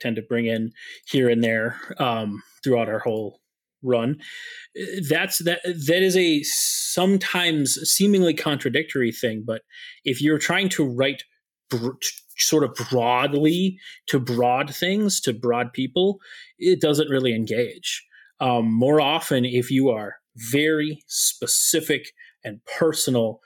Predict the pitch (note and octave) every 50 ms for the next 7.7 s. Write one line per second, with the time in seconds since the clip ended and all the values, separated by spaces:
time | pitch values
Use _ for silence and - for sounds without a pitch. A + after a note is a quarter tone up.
0 | _ _ _ - A#2 B2 A2 G2+ - _ - - - E3 D3+ - - D3+ C3+ C3
1 | B2 - - - - C3 A#2+ A#2+ A#2+ A#2 A2+ - A#2 G#2 - - - - - -
2 | - - - - - D#3 D#3 - - - - - D3+ C#3+ C3+ A#2+ A2 G#2 A2+ -
3 | - B2 A2+ - - - D#3+ D#3+ D#3+ C#3+ B2 - - A#2+ A2 A2 - - G#2+ G2+
4 | - - - - - - - - - - - - _ _ - A#2+ A2+ C3 D3+ D#3+
5 | - E3+ D#3 C#3+ C#3+ D3 D3 - - D3 C#3+ B2+ - C#3+ B2+ A#2+ B2+ B2 B2 B2+
6 | B2+ B2+ B2 A#2+ A2+ G#2+ G#2 - - F#3 D#3+ C#3 C3 B2+ B2+ A#2+ - B2 A2+ B2
7 | B2 C#3 C#3+ D3 C3 - D3+ C#3+ C3+ - C#3+ C3 B2